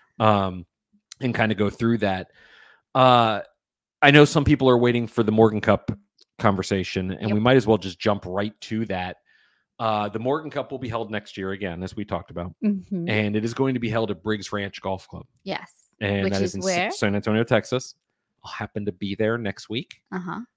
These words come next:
Speaker 1: Hint, hint, if those people wanna be a, a part of it, maybe they should follow along and see the course a little bit.
Speaker 2: Good
Speaker 1: But
Speaker 2: idea.
Speaker 1: it will be held at Briggs Ranch. Um, there, there's a number of reasons for that. First is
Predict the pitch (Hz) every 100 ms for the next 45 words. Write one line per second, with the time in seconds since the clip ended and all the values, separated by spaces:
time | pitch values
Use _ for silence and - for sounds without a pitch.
0 | _ - 107 104 110 123 - - - 101
1 | - 104 - 92 95 95 95 95 92 -
2 | - - 104 110 113 151 98 95 95 92
3 | 90 104 98 98 98 107 95 95 95 -
4 | 123 - 147 151 151 190 - _ _ _
5 | - 113 165 175 170 113 113 113 110 117
6 | 113 - 113 104 117 139 170 - _ _
7 | _ _ _ 127 123 120 117 - _ _
8 | - 202 208 156 208 202 202 165 185 151
9 | 190 196 185 190 208 143 - 98 90 _
10 | 151 160 - 123 117 -